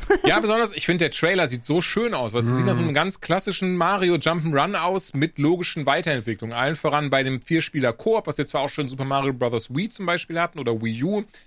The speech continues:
Speaker 2: Aber ich finde, hier sieht es so richtig so nach, okay, wir raffen jetzt, wo, wo, wo wir sind, in welchem Zeitalter, was wir brauchen, was wir benötigen. Also richtig, nicht nur schön, schnelle Jump'n'Runs, sondern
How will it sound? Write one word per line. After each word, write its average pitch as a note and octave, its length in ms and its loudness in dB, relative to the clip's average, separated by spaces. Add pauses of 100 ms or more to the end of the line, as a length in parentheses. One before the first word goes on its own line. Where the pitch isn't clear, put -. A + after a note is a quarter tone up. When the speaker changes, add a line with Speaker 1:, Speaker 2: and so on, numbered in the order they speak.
(200)
Speaker 2:
Aber F#3 480 0
ich - 100 -16
finde, E3+ 400 0 (960)
hier F3+ 220 0
sieht F3 160 -6
es F3+ 120 -2
so E3 80 0
richtig E3+ 360 -2
so E3+ 140 0
nach, D#3+ 220 2
okay, E3 440 0
wir C3+ 140 2
raffen D#3 300 0
jetzt, - 380 -4 (160)
wo, B2+ 260 -4
wo, B2+ 200 0
wo C#3+ 180 0
wir C#3 220 2
sind, D3 240 0
in B2+ 120 -2
welchem A#2 240 -4
Zeitalter, A2+ 580 0
was A2+ 180 -4
wir B2 80 0
brauchen, A#2+ 400 0
was B2 140 -4
wir A#2+ 120 -8
benötigen. D3 540 -2 (300)
Also C3+ 200 0
richtig, F#3 500 -2 (340)
nicht D#3+ 200 -4
nur E3+ 160 2
schön, F#3 400 2
schnelle E3 380 0
Jump'n'Runs, C#3 920 -2
sondern A3 680 0